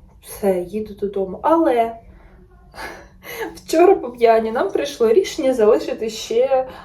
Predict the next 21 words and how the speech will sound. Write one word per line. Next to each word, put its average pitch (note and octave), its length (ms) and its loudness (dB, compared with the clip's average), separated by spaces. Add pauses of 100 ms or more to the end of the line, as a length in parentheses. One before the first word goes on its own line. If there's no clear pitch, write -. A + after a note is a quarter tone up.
(200)
е, G3+ 200 -2
на A3 100 0
декілька A#3 400 2
днів. A#3+ 320 0 (960)
Тому C#4+ 540 -2 (440)
<laughs> - 460 -14
зараз - 320 0
я A#3+ 80 2
буду A#3+ 220 0
виселяти, A3 480 0
щоб A3 240 -6
приїхати G#3+ 420 -2
на G3+ 80 -4
іншу G3+ 380 -6
квартиру. E4+ 680 2 (1160)
І C4 480 2 (260)
вчора - 440 0
ми A#3+ 100 0
грали A#3 360 4
в G#3+ 100 -4
карти. B3 720 -2